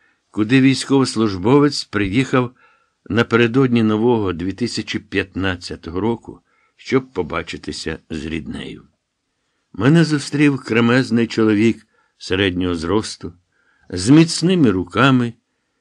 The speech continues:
і не по-військовому добрими очима. Наша розмова тривала з невеликими перервами від дев'ятої ранку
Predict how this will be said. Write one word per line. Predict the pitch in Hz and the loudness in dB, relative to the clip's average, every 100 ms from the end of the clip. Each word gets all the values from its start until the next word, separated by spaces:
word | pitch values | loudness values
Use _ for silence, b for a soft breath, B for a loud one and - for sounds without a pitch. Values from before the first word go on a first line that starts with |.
| _ _ | _ _
і | 110 113 | 2 2
не | 110 | 0
по-військовому | 107 98 90 90 - - 127 135 120 113 104 _ _ - | 0 -2 -2 -4 -6 0 4 6 4 0 -4 _ _ -12
добрими | 78 85 85 80 80 80 | -8 -4 -4 -4 -6 -6
очима. | 78 - - - - - _ _ _ _ _ _ _ _ _ | -8 -10 -14 -14 -20 -20 _ _ _ _ _ _ _ _ _
Наша | 90 104 98 101 | -4 -2 -2 -4
розмова | 98 85 101 98 98 | -4 -2 -2 -2 -4
тривала | 101 92 92 95 95 | -4 -4 -2 0 -2
з | 85 | -4
невеликими | 82 90 101 120 - 110 101 | -4 -2 0 -2 -2 -2 -2
перервами | 95 87 101 110 90 90 82 - b b - | -2 0 2 2 0 -4 -6 -10 b b -2
від | 101 107 87 | 0 0 0
дев'ятої | 113 101 95 117 - 101 95 | 0 0 0 -2 -2 -2 0
ранку | 107 120 117 - 110 | 2 2 0 0 -2